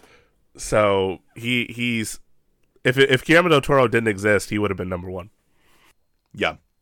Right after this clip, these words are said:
Speaker 2: for sure.
Speaker 1: So could you
Speaker 2: For sure.
Speaker 1: imagine
Speaker 2: Also, the
Speaker 1: Antonio Banderas in a Guillermo del Toro movie? <sighs>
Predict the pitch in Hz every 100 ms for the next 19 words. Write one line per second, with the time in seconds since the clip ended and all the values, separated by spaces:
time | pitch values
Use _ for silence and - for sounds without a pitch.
0 | _ _ _ 95 - 85 - _ _ -
1 | - - 123 - 117 190 127 110 127 143
2 | 165 147 156 139 123 127 131 120 117 104
3 | 101 117 - 113 104 104 104 101 101 101
4 | 101 - 98 101 98 92 98 - _ _
5 | _ _